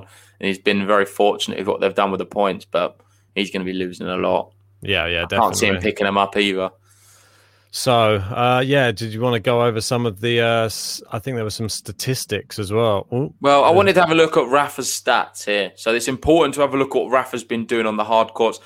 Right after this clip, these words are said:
Speaker 1: Let's see how viable it is for him to go to the City Open and win, a tournament he doesn't really play in. I think he's ever played in before. Um, and you can see there some other events in North American hard court tournaments. U S Open, obviously, he's done very well.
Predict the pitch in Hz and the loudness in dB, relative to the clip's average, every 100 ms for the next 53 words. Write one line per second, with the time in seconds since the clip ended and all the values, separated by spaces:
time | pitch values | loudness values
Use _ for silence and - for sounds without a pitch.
0 | - 131 - - 151 135 139 117 123 127 | -6 0 2 2 0 2 0 2 4 4
1 | 123 117 120 113 107 104 101 _ - 101 | 4 2 0 0 0 -2 -4 _ -10 -6
2 | 123 143 143 135 113 120 117 117 110 _ | -2 -2 -2 -6 0 2 4 2 -4 _
3 | _ - 110 - 123 - 113 110 107 107 | _ -10 -8 -6 -6 -2 2 2 0 -8
4 | 101 113 113 113 - 123 113 104 110 113 | -4 -2 -2 -4 -4 -4 -4 -6 -8 -8
5 | 101 104 98 117 110 110 110 107 101 113 | -6 -8 -4 0 2 2 -2 -6 -4 -4
6 | 104 - 110 104 98 95 107 110 107 - | -4 -2 -2 -2 -6 -4 2 4 2 -6
7 | - _ - 104 104 107 110 113 - 117 | -20 _ 0 2 2 0 -2 -2 -2 -4
8 | 104 - 127 117 120 110 - _ _ - | -2 0 2 4 4 4 0 _ _ -4
9 | 110 - 123 117 120 117 110 120 120 113 | -2 2 2 2 2 2 4 2 0 -8
10 | - 110 110 123 120 117 110 117 113 113 | -6 -4 -2 0 0 0 -4 0 0 -2
11 | 113 113 117 110 - 110 - 117 113 113 | -6 -4 -4 -4 -8 -10 -8 -10 -8 -6
12 | 117 - _ _ - 127 120 - 120 117 | -6 -10 _ _ -4 0 0 2 0 0
13 | - 117 113 104 - 117 110 110 110 104 | -2 -2 -2 -6 -6 -6 -6 -4 -4 -2
14 | 107 104 110 110 113 | -2 0 4 4 4